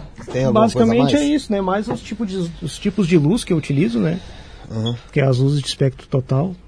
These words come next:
Speaker 2: Todas elas eu uso pra fazer
Speaker 1: Nossa,
Speaker 2: fotos e
Speaker 1: forte.
Speaker 2: imagens, é.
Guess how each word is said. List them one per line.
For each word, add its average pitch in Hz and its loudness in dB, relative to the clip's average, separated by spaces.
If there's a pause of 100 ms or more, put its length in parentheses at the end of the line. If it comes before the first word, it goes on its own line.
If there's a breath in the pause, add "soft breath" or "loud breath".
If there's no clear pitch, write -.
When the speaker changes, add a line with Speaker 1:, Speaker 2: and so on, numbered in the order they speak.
(140)
Speaker 2:
Todas 156 -2
elas 139 2
eu 135 0
uso 135 -2
pra 139 -4
fazer 123 -4
Speaker 1:
Nossa, 117 -8
Speaker 2:
fotos 139 4
e - -6
Speaker 1:
forte. 131 2
Speaker 2:
imagens, 131 0
é. 117 -4